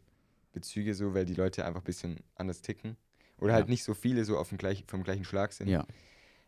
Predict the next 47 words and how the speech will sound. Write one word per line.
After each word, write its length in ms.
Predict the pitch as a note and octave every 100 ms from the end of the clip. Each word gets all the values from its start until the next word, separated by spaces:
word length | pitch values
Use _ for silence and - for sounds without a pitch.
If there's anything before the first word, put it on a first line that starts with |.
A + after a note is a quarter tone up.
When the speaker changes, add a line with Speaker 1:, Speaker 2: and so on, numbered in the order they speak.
| _ _
Speaker 1:
Ähm, 400 | F#2+ F#2 F#2 F2+
aber 180 | - F#2
klar, 300 | - F2+ F2 -
durch 200 | F#2 F2+
Social 200 | G2 F#2+
Media 180 | F#2+ F#2
geht 140 | F2
halt 120 | F2
extrem 360 | F2 - F2+ F2+
viel. 360 | - F#2 F2+ F2 -
Also 360 | F2+ F2+ E2+
wirklich, 440 | F#2+ F#2+ G2 - - _
da 120 | E2+
kann 160 | - F2+
man 100 | C#2
ei-, 120 | D#2+
sich 200 | - F2
einiges 300 | E2 F2 E2
aufbauen 340 | E2 E2 - D#2
auch. 220 | E2 - _ _ _ _ -
Aber 180 | - F#3+
ich 100 | -
würd 120 | D#2+
schon 140 | F#2+
sagen, 240 | F2 D#2+ E2
dass 160 | D#2+
so, 260 | - D#2+ D#2 -
ähm, 200 | E2 D#2+
in 120 | D#2+
der 100 | E2
Stadt, 480 | E2 - E2 - - _ _ _ _ _ _
gerade 200 | G#2 G#2
auch 100 | G2+
jetzt 140 | G#2 G2
auf 100 | F2
der 120 | G2
Hochschule, 440 | A#2+ - A#2+ B2 - _ _ _ -
Speaker 2:
Ja. 80 | F#2
Speaker 1:
ist 80 | F#2
ja 80 |
krass 300 | F#2 - G2
schon 140 | - F#2+
allein 280 | F#2+ F#2+ F2+
wir, 280 | G2+ G#2
so 340 | F#2+ F#2+ F#2 E2 _ _ _
wie 200 | G#2 G#2
wir 320 | G2 F#2+ F#2